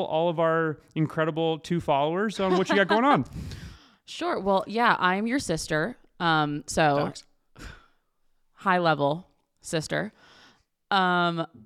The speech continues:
Speaker 2: I come from the world of theater. Duncan finally wrote me into being part of the Littlefield Company about five, six months ago. Feels like longer, but
Speaker 1: Sounds about
Speaker 2: something
Speaker 1: right.
Speaker 2: like that. Uh, but I worked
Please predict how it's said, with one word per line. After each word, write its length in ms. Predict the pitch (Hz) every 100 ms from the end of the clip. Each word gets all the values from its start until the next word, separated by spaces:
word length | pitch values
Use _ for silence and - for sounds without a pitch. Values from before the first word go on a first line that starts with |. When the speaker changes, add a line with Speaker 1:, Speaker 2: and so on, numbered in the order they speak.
| _ -
Speaker 2:
I 500 | 185 185 185 185 185 -
come 160 | 190
from 100 | 196
the 80 | 196
world 160 | 196 196
of 80 | 196
theater. 540 | - 185 160 160 190
Duncan 380 | 180 165 175 170
finally 440 | - 170 170 175
wrote 220 | 165 160
me 160 | - 156
into 300 | 151 156 165
being 240 | 160 147
part 200 | 151 147
of 220 | 139 139 - _ _ _ _ _ _ _ _
the 80 | 180
Littlefield 380 | 170 160 156 156
Company 500 | 160 143 156 151 156 _
about 420 | 180 165 151 151 - _ _ _ _ _ _ _
five, 340 | 160 156 226 254
six 280 | 381 -
months 240 | 359 349 -
ago. 380 | 370 392 415 381 _ _ _
Feels 320 | _ 247 214 175
like 120 | 147
longer, 440 | 147 147 151 185 190
but 160 | 170 -
Speaker 1:
Sounds 60 | 196
about 80 | 143
Speaker 2:
something 120 | 127
Speaker 1:
right. 60 | 151
Speaker 2:
like 100 | 147
that. 240 | 151 - _ _ _ _ _ _ _ - - - - - _ -
Uh, 380 | 190 175 165 -
but 140 | 190
I 160 | 185 180
worked 640 | 185 185 - - - -